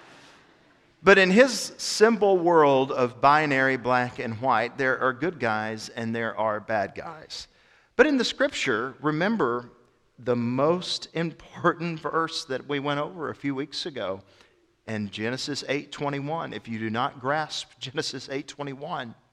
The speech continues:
you will not understand the scripture. Genesis eight twenty-one, remember, establishes there is only one kind of human,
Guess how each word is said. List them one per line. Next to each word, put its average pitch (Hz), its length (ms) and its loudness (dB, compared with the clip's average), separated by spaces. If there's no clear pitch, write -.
you 110 140 -8
will 107 220 -6
not 113 320 -2
understand 110 540 -8
the 107 60 -12
scripture. 120 460 -14
Genesis 120 440 -6
eight 131 180 -2
twenty-one, 143 520 -2
remember, 117 420 -2
establishes 131 840 -6
there 180 180 6
is 175 120 0
only 196 280 2
one 196 300 -2
kind 123 320 -2
of - 100 -12
human, 71 420 -16